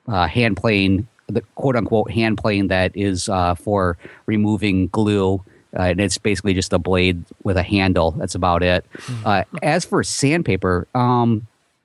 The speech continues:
Speaker 1: I think it just, it, it kinda gets gunked up in there. Like we were talking about with the, the spinning blade
Speaker 2: Yeah.
Speaker 1: or the, the table saw one.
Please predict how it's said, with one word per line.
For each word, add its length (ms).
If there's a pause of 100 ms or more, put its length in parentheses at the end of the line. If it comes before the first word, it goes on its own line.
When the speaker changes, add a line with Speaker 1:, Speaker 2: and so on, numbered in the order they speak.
(440)
Speaker 1:
I 100
think 180
it 60
just, 260
it, 180
it 120
kinda 180
gets 240
gunked 380
up 140
in 100
there. 100
Like 140
we 80
were 60
talking 280
about 320
with 220
the, 100
the 200
spinning 400
blade 420
Speaker 2:
Yeah. 220
Speaker 1:
or 100
the, 240
the 140
table 260
saw 160
one. 160